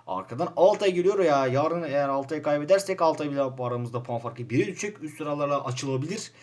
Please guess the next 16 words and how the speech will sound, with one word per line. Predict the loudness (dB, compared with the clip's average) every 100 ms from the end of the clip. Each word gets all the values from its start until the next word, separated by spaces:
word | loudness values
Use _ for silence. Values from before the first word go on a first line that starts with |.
| -20 -12
Aynı | -6 -6
şekilde | -2 0 0 2
Bolu | 2 0
Spor'da | -6 -6 -6 -8
bizi | -12 -14
geçebilir | -8 -6 -4 -6
mi? | -6 -6
Geçebilir. | -6 -6 -4 -4
Averaj | -4 -6 -8
olarak | -8 -8 -6
da | -6
gayet | -4 -4 -4
iyi | -4
bir | -4
averajları | -2 -4 -4 -4 -6
var. | -8